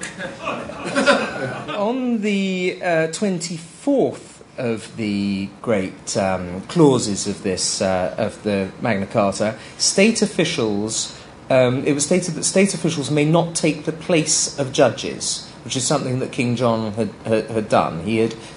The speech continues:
taken away judges and impo-, appointed his own,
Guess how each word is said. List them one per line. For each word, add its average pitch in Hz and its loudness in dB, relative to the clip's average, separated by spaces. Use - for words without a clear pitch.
taken 156 4
away 143 6
judges 120 2
and 117 2
impo-, - -6
appointed 143 0
his 117 0
own, 110 6